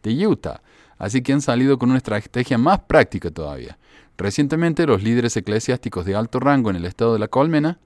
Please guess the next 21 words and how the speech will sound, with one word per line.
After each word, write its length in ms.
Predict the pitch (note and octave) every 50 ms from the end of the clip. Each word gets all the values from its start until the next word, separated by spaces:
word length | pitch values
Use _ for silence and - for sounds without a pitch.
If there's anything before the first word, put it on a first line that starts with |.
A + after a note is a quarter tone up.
| _ _ _
Utah, 340 | - D#2+ F#2 F#2 - A#3 - - _ - - - - - - - _ _ -
incluida 720 | A#2 C#3 C3+ - A2+ A2 A2 A#2 A#2+ B2+ C3 C3 B2+ B2 A2
la 100 | G2 G2+
autoridad 420 | G#2 G#2 G#2 - A2 G2+ G#2+ A2
general 360 | A2+ - A2 G2+ F#2+ G#2 A2 A2
setenta, 460 | - G#2 F2+ - A#2 A2 G#2+ A2 G2+
Craig 360 | - - G#2+ A2 A2+ A#2 A2+
C. 300 | - - - A2 G#2+ G2+
Christensen, 920 | - - B2+ C#3 - - _ - A#2 G#2 G2+ G#2 - - G#2 G2+ G#2+ A2+ A#2+ _
Christensen, 840 | - - C#3 D3 - - - G#2 G2 F#2+ - - G#2 G#2 B2 C#3 - _ _ - - - - _ _ _
les 380 | A2+ A#2 C3+ D3+ E3+ D#3+ -
dirigieron 540 | _ E3 D#3 C#3+ C3 - - C3+ C3+ C3+ C#3
a 20 |
los 140 | C3 A#2+ A2
presidentes 520 | - - G#2+ - - A2+ A2+ A2+ A2+ B2+ A#2
de 120 | A#2 G2+
estaca 380 | G2+ - - A#2+ A#2+ - B2+ A#2
con 220 | - - F#2 F2+
sede 280 | - - - A2 A2+ A#2+
en 180 | B2+ C#3 D#3
Utah, 320 | D#3+ C3+ - C#3 C#3+ D#3